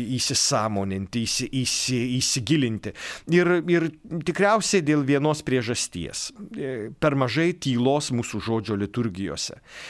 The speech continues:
Apskritai mūsų susirinkimuose per mažai tylos. Mes jos bijom, mes vengiam. Aš žinau kelis draugus,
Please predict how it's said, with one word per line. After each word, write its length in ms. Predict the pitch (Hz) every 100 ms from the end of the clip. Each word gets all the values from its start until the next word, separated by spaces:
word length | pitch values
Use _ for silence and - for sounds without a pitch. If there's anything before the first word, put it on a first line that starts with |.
| -
Apskritai 760 | - 143 - - 156 151 190 180
mūsų 340 | 135 123 -
susirinkimuose 920 | - 131 - 131 131 156 135 110 - -
per 200 | 127 120
mažai 300 | 120 143 131
tylos. 460 | 123 123 127 117 165
Mes 240 | 170 170
jos 260 | 185 151 151
bijom, 400 | 202 160 120 131
mes 280 | 156 151 156
vengiam. 520 | 180 160 131 101 92 - -
Aš 220 | 143 131
žinau 140 | 170
kelis 380 | 165 147 160 147
draugus, 640 | 135 131 117 180 220 -